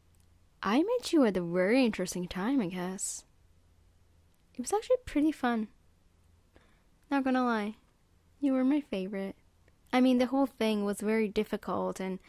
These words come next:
it demanded a lot of patience that I didn't have,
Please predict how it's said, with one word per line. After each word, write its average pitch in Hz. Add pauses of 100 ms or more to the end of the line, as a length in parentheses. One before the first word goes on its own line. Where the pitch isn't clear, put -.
(1120)
it 240
demanded 220
a 196
lot 190
of -
patience 214
that 196
I 190
didn't 185
have, 180